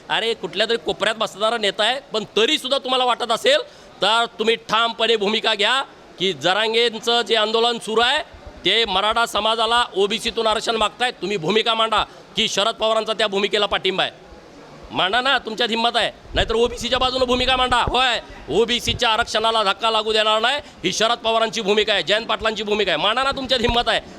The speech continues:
आमच्या नेत्यांनी मांडली, आम्ही त्याचा, आमचा, अ, जे काही अडचणी आल्या लोकसभेमध्ये, आम्ही ते भोगलं. आज शरद पवार गेल्यानंतरच ते खऱ्या औरंग्याची पिल्लं का अशी मागणी करतायत?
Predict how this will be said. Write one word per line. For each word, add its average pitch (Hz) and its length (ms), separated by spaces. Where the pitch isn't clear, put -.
आमच्या 190 260
नेत्यांनी 208 340
मांडली, 208 380
आम्ही 185 220
त्याचा, 208 400
आमचा, 208 560
अ, 156 380
जे 196 100
काही 214 180
अडचणी 214 340
आल्या 220 160
लोकसभेमध्ये, 214 680
आम्ही 170 220
ते 214 60
भोगलं. 233 400
आज 233 320
शरद 233 480
पवार 233 480
गेल्यानंतरच 214 1500
ते 233 300
खऱ्या 220 360
औरंग्याची 220 760
पिल्लं 202 380
का 226 500
अशी 220 200
मागणी 214 280
करतायत? 202 380